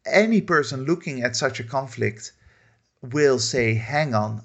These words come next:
um, this is genuine, deep, deep agony for those people. This is not <clears throat> a mild problem. These lives are being destroyed."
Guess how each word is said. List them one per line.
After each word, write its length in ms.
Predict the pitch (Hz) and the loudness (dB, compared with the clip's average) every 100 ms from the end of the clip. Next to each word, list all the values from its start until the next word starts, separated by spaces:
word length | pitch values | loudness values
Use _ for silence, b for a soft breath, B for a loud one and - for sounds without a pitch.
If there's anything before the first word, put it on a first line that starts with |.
| _ | _
um, 440 | 123 120 120 113 113 | -4 -2 -2 -4 -6
this 400 | 123 127 151 - | -4 -2 -2 -4
is 340 | - 131 117 | -6 -6 -6
genuine, 840 | 113 117 156 160 147 131 127 123 113 | -6 0 2 2 -4 -6 -6 -8 -8
deep, 460 | 147 147 131 - - _ 113 | -6 -6 -10 -16 -20 _ -8
deep 380 | 113 127 120 120 - | -4 -4 -4 -8 -2
agony 400 | 185 208 240 190 | 0 0 -2 -4
for 180 | 113 123 | -4 -6
those 200 | 120 113 | -6 -8
people. 420 | 123 113 117 127 | -10 -10 -8 -10
This 240 | 151 156 143 | -8 -8 -6
is 200 | 135 117 B B | -8 -10 B B
not 560 | 139 151 170 180 - - b b b b _ - | -4 2 4 4 -2 -10 b b b b _ -6
<clears throat> 420 | 143 156 135 113 | -2 -2 -4 -4
a 160 | 131 143 | -4 -2
mild 360 | 139 135 117 - | 0 0 0 -2
problem. 520 | 190 170 123 127 107 | -2 0 -2 -2 -10
These 520 | 123 131 165 165 - - 123 113 120 | -14 -6 -4 -4 -6 -10 -14 -10 2
lives 420 | 139 165 196 - | 4 6 4 -2
are 100 | 139 | -6
being 200 | 135 127 | -6 -6
destroyed." 580 | 123 - - 247 120 | -6 -6 0 2 2